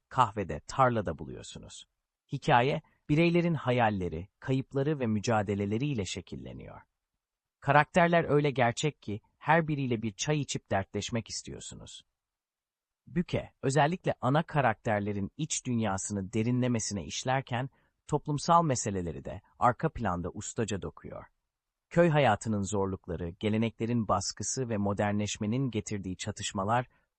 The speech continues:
romanda doğal bir akışla yer buluyor. Bu Kırmızı Buğdayı sadece bir hikaye değil, aynı zamanda bir toplumsal sorgulama metni haline getiriyor. Büke'nin dili, yalın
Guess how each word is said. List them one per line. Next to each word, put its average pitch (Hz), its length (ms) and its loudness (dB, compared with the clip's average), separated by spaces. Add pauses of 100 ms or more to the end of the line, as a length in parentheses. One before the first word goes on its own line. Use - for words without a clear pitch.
(120)
romanda 131 500 4
doğal 120 360 6
bir 117 100 -2
akışla - 460 -6
yer 98 340 -2
buluyor. - 340 -14 (760)
Bu 185 100 0
Kırmızı 180 420 2
Buğdayı 135 340 2
sadece 151 500 2
bir 113 80 -4
hikaye 127 540 -2
değil, 113 240 -4 (160)
aynı 185 240 6
zamanda 120 460 2
bir 117 100 -4
toplumsal 127 680 0
sorgulama 110 640 -2
metni 90 300 -4
haline 76 300 -6
getiriyor. - 480 -16 (600)
Büke'nin 175 460 2
dili, 95 320 -2 (320)
yalın 135 500 0